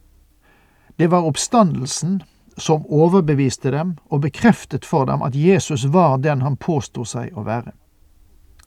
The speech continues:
Frem til da hadde de trodd at han var mer eller mindre forskrudd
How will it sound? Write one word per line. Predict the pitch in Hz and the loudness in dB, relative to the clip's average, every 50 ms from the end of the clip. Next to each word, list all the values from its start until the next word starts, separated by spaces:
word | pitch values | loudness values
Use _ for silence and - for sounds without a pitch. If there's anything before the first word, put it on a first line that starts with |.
| _ - - - - - - - - - - _ _ _ _ | _ -20 -20 -20 -20 -20 -20 -20 -20 -20 -20 _ _ _ _
Frem | - - - 233 233 220 202 | -12 0 4 6 6 6 4
til | - - 208 202 170 | 4 4 4 4 4
da | 180 160 135 123 120 110 110 123 127 - _ - _ _ - | 4 2 4 2 2 0 -2 -6 -12 -16 _ -20 _ _ 0
hadde | 147 160 156 160 | 0 2 2 2
de | 156 160 | 0 -2
trodd | 143 - - - 208 180 160 170 - - | -2 -4 0 2 4 4 4 0 -4 -6
at | 147 - | -4 -2
han | - 143 139 | -2 -2 0
var | 131 151 147 | 0 0 2
mer | 160 175 190 175 151 127 - | 2 4 4 4 2 2 0
eller | 135 131 139 | -2 0 0
mindre | 139 147 147 135 127 131 | 0 0 0 -2 -2 -4
forskrudd | - - - 123 - - - - 147 160 143 104 95 - - | -6 -8 -8 -8 -8 -10 -8 -6 -4 -4 -2 -4 -6 -10 -14